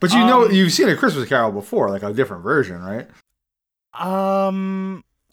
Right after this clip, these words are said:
Speaker 2: I've seen, like, I've seen it ripped off here and there, but
Speaker 1: What?
Speaker 2: unfortunately, yeah, it's
Speaker 1: Even
Speaker 2: bits
Speaker 1: the
Speaker 2: and
Speaker 1: Muppet
Speaker 2: pieces.
Speaker 1: version?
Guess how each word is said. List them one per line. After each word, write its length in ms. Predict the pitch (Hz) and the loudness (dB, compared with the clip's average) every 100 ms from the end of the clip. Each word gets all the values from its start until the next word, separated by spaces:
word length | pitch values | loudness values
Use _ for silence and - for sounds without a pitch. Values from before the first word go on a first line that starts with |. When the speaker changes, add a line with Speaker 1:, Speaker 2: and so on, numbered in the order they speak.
| - | -10
Speaker 2:
I've 180 | 175 170 | -8 -6
seen, 460 | - - 233 240 233 | -8 -10 -8 -8 -6
like, 400 | 214 196 160 - | -2 -2 -2 -8
I've 180 | 165 170 | -10 -10
seen 260 | - 247 254 | -10 -10 -8
it 100 | 147 | -10
ripped 360 | 139 180 - 165 | -10 -10 -6 -4
off 240 | 156 143 | -4 -6
here 220 | - 156 | -10 -8
and 160 | 151 147 | -8 -8
there, 220 | 143 135 | -4 -4
but 240 | 123 123 - - | -6 -10 -12 -16
Speaker 1:
What? 80 | 147 | -14
Speaker 2:
unfortunately, 840 | 107 123 440 175 151 139 135 131 - _ _ _ | -8 -2 -2 -2 -6 -8 -10 -10 -16 _ _ _
yeah, 360 | 127 156 190 180 - _ 147 | -8 0 0 0 -4 _ -10
it's 200 | 143 - | -6 0
Speaker 1:
Even 160 | 208 | 2
Speaker 2:
bits 80 | 262 | 4
Speaker 1:
the 40 | 202 | 4
Speaker 2:
and 80 | 170 | 4
Speaker 1:
Muppet 120 | 262 370 | 4 4
Speaker 2:
pieces. 140 | 359 | 4
Speaker 1:
version? 360 | 440 403 427 | 4 4 0